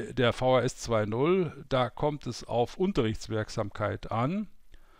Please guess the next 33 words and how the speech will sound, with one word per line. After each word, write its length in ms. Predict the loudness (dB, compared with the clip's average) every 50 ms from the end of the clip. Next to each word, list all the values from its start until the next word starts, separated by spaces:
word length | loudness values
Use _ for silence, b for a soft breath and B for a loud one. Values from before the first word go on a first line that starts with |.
| b b b b b
Und 180 | -4 2 6
da 100 | 6 8
müsste 260 | 8 6 4 4 4
man 120 | 6 8 8
natürlich 420 | 6 6 4 2 0 0 0 2
den 220 | 4 4 4 4 4
Dozenten, 760 | 0 -4 -2 0 0 2 2 0 -2 -4 -4 -4 -2 0
die 320 | 4 4 6 6 6 4 2 -4 -10 -14 -16 -16 -16 -8
sehr 280 | 0 4 6 6 6
gute 640 | 4 2 -2 0 2 2 0 0 0 -6 -12 -8 -4
Angebote 540 | -2 0 0 0 0 0 0 0 0 0 0
machen 320 | 2 2 2 2 2 -2 -4
in 160 | -2 -2 0
der 280 | 2 2 2 0 -2 b b b b b b
V 240 | -8 -2 0 2 4 4
H 60 | 4
S 220 | 4 2 0 -2
Cloud, 480 | -2 2 4 6 6 6 6 4 2 0
das 120 | 0 2
heißt 260 | 2 2 2 0 0
asynchrone 680 | 2 2 2 4 2 0 -2 -2 -4 -4 -2 0 0 -2
Bestandteile 800 | -2 -4 -4 -2 -2 -2 -2 -2 -2 0 0 0 0 0 -2 -2
aufbauen, 600 | -2 -4 -6 -4 0 2 4 4 4 2 0 0
denen 240 | 2 2 4 4 4
müsste 300 | 2 2 0 -2 -4 -2
man 120 | 0 0 0
natürlich 560 | 0 0 -2 -4 -2 -2 0 -2 -2 -4 b b b b b b b
auch, 460 | -6 0 4 4 4 4 2 -2 -2
äh, 340 | 0 2 4 4 4 2 0 -2 b b b b
überlassen, 760 | -4 -2 0 0 2 2 2 0 0 -2 -2 -2 -2 -4 -6 -4
wie 220 | 2 4 4 4
sie 180 | 4 4 2 6
das 400 | 6 6 6 6 2 -2 -8